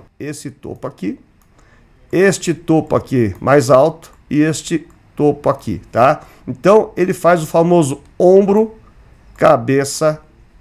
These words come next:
ombro, ok? Ontem a gente viu topo duplo, onde ele vem testar duas vezes nessa região. E onde é formado esse ombro, cabeça, ombro? Em regiões de exaustão. Por exemplo, nesse caso aqui, ó,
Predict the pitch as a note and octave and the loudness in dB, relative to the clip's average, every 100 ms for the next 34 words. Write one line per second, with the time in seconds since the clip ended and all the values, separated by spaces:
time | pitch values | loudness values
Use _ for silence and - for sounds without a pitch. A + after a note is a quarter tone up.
0 | _ _ _ - _ C#3 C3+ A2+ E2 - | _ _ _ -20 _ 0 2 0 -6 -16
1 | _ _ - F2+ - B2+ F3 - - - | _ _ -6 -6 0 2 2 0 -14 -14
2 | - D3 A#3+ G#3 D#3+ D3+ - C#3 D3+ G#3+ | 0 2 2 2 0 0 -2 -4 -4 -4
3 | - B3 B3 E3+ G#3 - C#3+ B2+ C3 F3 | 0 0 0 -2 -2 -2 -4 -4 -2 -4
4 | F#3 F3+ - F3+ E3 A#3+ F#3+ C#3+ F3 F3+ | -2 -4 0 -2 0 0 0 2 0 -2
5 | - - - D#3+ E3 E3+ B2+ B2 F#2+ - | -8 -10 -4 -2 2 2 2 0 0 -8
6 | - - - F#3+ A3+ C4 C4 - G#3+ F3+ | -20 -6 0 2 2 2 -2 -2 -2 2
7 | F3 F#3+ F#3 F#3+ E3+ - F3 F3 F3 F3+ | 2 2 -2 -2 -4 -2 -2 -2 -4 -2
8 | E3+ D#3 D#3+ A#2+ B2 D3 E3+ D3 G3+ F3 | -2 -2 -2 -2 0 2 2 2 0 0
9 | G3+ E3+ A3+ - - F#3 C#3+ - - - | 0 0 -2 -2 0 0 0 -10 -20 -2
10 | G3 G3+ D#3+ E3 C3 F#3 G#3 - F3 E3+ | 2 4 2 0 2 0 0 -2 0 0
11 | B2+ A#2+ F#3 A3 D#3 | 0 -6 0 2 2